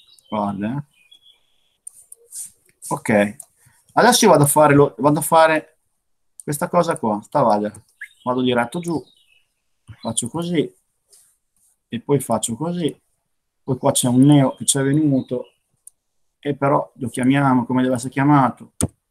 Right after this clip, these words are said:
P M one. Bene. Ok. Accendo lo start macchina. Spingo,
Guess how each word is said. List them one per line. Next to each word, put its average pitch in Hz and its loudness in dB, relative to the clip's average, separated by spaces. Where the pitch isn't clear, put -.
P 151 0
M 131 2
one. 139 0
Bene. 113 -2
Ok. 110 -2
Accendo 277 2
lo 269 2
start 202 0
macchina. 127 0
Spingo, - -2